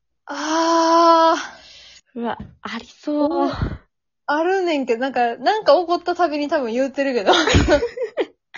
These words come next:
Speaker 1: それ自体忘れてきてるから、ちょっと大したことじゃないんかな。
Speaker 2: ありそう。
Speaker 1: あ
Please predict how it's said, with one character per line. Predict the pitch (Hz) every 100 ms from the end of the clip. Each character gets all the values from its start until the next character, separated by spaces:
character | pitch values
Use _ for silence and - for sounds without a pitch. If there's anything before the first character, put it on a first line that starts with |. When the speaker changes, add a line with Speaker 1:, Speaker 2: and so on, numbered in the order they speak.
| - _ _ _ _ _ _ _ _ _ _
Speaker 1:
そ | -
れ | 330 320
自 | 294
体 | 294 240
忘 |
れ | 285 - _ -
て |
き | -
て | - 285
る | 254
か |
ら、 | 233 233
ち | - - -
ょ | 220 214
っ |
と | -
大 | 302 302
し |
た | -
こ | 233
と | 214
じ | 208
ゃ |
な | 208 226
い | 240
ん | 220
か | 214
な。 | 202 202
Speaker 2:
あ | 208 240 285
り | 320 320
そ | _ -
う。 |
Speaker 1:
あ | - - - 381